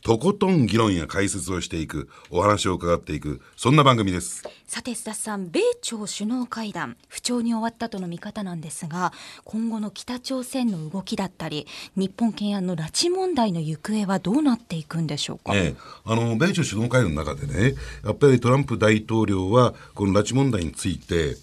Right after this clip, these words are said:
Speaker 1: あの、二階提起をしたと。
Speaker 2: うん。
Speaker 1: ええ、まあ、それを受けてキム・ジョンウン委員長の方はですね、非常にこう渋い顔をしたなんていうね、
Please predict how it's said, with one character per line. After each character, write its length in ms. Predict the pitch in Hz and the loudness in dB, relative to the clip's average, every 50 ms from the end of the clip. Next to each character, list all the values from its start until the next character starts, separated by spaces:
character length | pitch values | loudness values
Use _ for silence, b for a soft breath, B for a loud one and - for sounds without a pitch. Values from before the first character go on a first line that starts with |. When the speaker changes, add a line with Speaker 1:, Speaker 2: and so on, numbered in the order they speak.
| - _ - | -16 _ -6
Speaker 1:
あ 60 | 80 87 | -2 0
の、 80 | 87 | 2
二 120 | 87 101 104 | 2 4 4
階 160 | - 170 190 | 4 4 4
提 200 | 185 202 214 208 | 4 4 2 4
起 120 | 151 117 | 2 0
を 60 | 78 | -2
し 80 | 69 - | -2 -4
た 100 | - 127 | -6 -6
と。 220 | 64 - - - - | -8 -8 -12 -12 -12
Speaker 2:
う 40 | 170 | -14
ん。 320 | 165 156 143 - - 90 | -12 -12 -14 -10 -4 0
Speaker 1:
え 260 | 90 90 87 85 82 85 | 4 6 6 6 6 6
え、 20 | |
ま 260 | 82 107 117 104 92 78 | 4 6 6 6 4 4
あ、 60 | 71 | 0
そ 160 | - - 117 | -2 2 4
れ 120 | 120 127 | 6 6
を 60 | 135 131 | 6 6
受 100 | 127 127 | 4 2
け 60 | - | 2
て 80 | 104 | 2
キ 100 | - - | -2 0
ム・ 80 | 98 101 | 0 2
ジ 80 | 87 104 | 2 2
ョ 80 | 104 | 2
ン 140 | 104 101 92 | 2 2 2
ウ 20 | |
ン 300 | 87 80 76 71 67 - - | 0 0 -2 -4 -6 -8 -4
委 120 | - 95 | 0 0
員 80 | 95 - | 0 0
長 100 | 92 78 | 0 -4
の 80 | 71 | -4
方 200 | 67 69 82 76 | -2 -2 -2 -2
は 100 | 62 58 | -2 -6
で 100 | 58 62 | -10 -10
す 60 | 71 73 | -8 -4
ね、 260 | 85 85 78 67 B B B B B B B B | -2 -2 -2 -4 B B B B B B B B
非 80 | - 78 | -4 -2
常 80 | 90 | 0
に 80 | 87 85 | 0 0
こ 120 | - 87 | 0 0
う 40 | 78 | -2
渋 200 | - - 82 95 | -2 -2 -2 -2
い 40 | 80 | -2
顔 140 | 78 76 73 | 0 -2 -2
を 80 | 69 | -2
し 60 | 65 | -2
た 100 | - 85 | -4 -4
な 80 | 78 71 | -4 -4
ん 80 | 65 64 | -4 -6
て 80 | - | -6
い 60 | 69 | -6
う 260 | 69 71 69 67 67 71 | -6 -6 -6 -6 -4 0
ね、 220 | 98 131 135 123 | 2 2 2 2